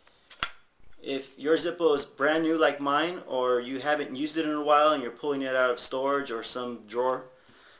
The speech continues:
lost in your room, you need to prime the wick for the first time. It's always a good idea to prime it with just a little bit of lighter fluid. And all you do is you just sort of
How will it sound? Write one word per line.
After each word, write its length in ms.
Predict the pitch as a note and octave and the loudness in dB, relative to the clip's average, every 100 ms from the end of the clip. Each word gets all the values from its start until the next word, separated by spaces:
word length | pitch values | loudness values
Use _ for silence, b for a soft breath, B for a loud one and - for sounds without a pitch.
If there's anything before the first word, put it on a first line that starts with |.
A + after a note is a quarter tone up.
| B B2 | B 2
lost 320 | C3+ C#3 D3 | 4 4 -2
in 80 | C3+ | -4
your 120 | B2 | -4
room, 460 | B2+ C3+ C#3+ F3+ - _ _ _ _ _ _ _ | -4 -4 -4 -8 -18 _ _ _ _ _ _ _
you 160 | B2+ | -8
need 220 | C3+ D3+ D3 | -4 -4 -4
to 140 | D3 | -8
prime 420 | - D3+ D3+ D3 | -6 0 0 2
the 80 | B2+ | -4
wick 400 | B2 A#2+ - - - | -2 -2 -4 -14 -12
for 260 | A#2+ A2 - _ _ _ _ - _ _ | -8 -8 -10 _ _ _ _ -20 _ _
the 140 | A#2+ | -10
first 440 | - B2+ B2 - | -6 -2 -2 -2
time. 200 | - A2+ | -6 -8
It's 140 | G#2+ C3 | -8 -4
always 180 | C3 B2 | -4 -4
a 40 | |
good 140 | A#2+ | -2
idea 280 | A#2+ A#2 A#2 | -2 -2 -8
to 60 | G#2+ | -10
prime 300 | - A#2+ A#2+ | -10 -8 -8
it 140 | A#2 | -8
with 160 | A2 - | -10 -8
just 180 | D#3 - | -8 -6
a 40 | |
little 220 | C3+ D3 | -4 -4
bit 120 | C3+ | -2
of 80 | C3 | -2
lighter 240 | A2+ A2 A2 | 0 0 -2
fluid. 320 | A2+ A2+ A2 b b b b b _ _ _ _ _ _ _ _ | -6 -6 -6 b b b b b _ _ _ _ _ _ _ _
And 100 | A#2+ | -8
all 60 | C3 | -6
you 80 | C3 | -2
do 80 | |
is 180 | B2 B2 | -2 -2
you 60 | A2+ | -6
just 180 | A#2+ - | -8 -6
sort 180 | |
of 60 | A#2 | -6